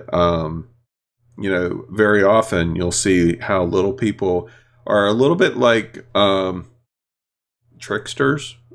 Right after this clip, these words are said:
I guess, perhaps, in that, you know, they try to, um, trick people, haha, <laughs> I guess, for lack of a better way of being obvious.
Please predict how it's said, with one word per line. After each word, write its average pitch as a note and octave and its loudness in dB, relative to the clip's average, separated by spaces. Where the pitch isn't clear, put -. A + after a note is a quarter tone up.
I A#2 -4
guess, A#2+ -4
perhaps, A2 -4
in G#2+ -2
that, G2 -2
you A2 -4
know, F#2+ 0
they F#2+ 2
try G2+ 2
to, F2+ 0
um, F2 -4
trick - -8
people, D#2+ -6
haha, D#2 -6
<laughs> - -20
I D3 -4
guess, - -6
for - 0
lack C#3 2
of B2 2
a A#2 2
better A2 2
way G2+ 0
of F#2 -4
being F#2 -2
obvious. F2 0